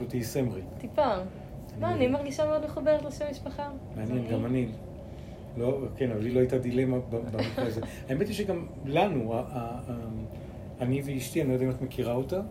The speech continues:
Speaker 2: מי?
Speaker 1: כן,
Speaker 2: <laughs>
Speaker 1: אז זה לא עלה כדילמה, זה היה ברור שזה יהיה סמריק, אבל זה היה דור קודם.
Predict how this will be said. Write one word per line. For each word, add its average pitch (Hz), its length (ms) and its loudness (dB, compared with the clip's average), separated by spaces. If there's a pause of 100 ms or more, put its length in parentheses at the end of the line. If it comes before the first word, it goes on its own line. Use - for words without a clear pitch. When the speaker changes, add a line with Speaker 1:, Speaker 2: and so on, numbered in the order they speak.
Speaker 2:
מי? 262 200 -2 (400)
Speaker 1:
כן, 285 180 2 (260)
Speaker 2:
<laughs> - 200 -10
Speaker 1:
אז - 360 -4 (240)
זה 135 200 -2
לא 175 100 0
עלה 202 160 0
כדילמה, 160 520 -4
זה 113 80 -6
היה 135 80 -4
ברור 143 260 -6
שזה 127 300 -6
יהיה 123 120 0
סמריק, 120 460 -6 (140)
אבל 110 80 -4
זה 110 140 -6
היה 131 160 -2 (400)
דור 131 340 2 (400)
קודם. 120 300 -4